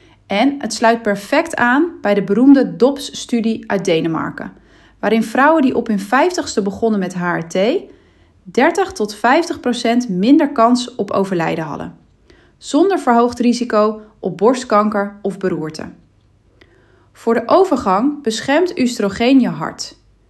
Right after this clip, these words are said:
Na de overgang valt die bescherming weg en neemt het aantal hartinfarcten bij vrouwen snel toe. Vaak tien tot twintig jaar later dan bij mannen,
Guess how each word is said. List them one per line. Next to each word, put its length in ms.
Na 320
de 100
overgang 580
valt 340
die 100
bescherming 500
weg 380
en 200
neemt 340
het 180
aantal 340
hartinfarcten 800
bij 140
vrouwen 560
snel 500
toe. 200
Vaak 400
tien 320
tot 240
twintig 440
jaar 160
later 360
dan 160
bij 120
mannen, 480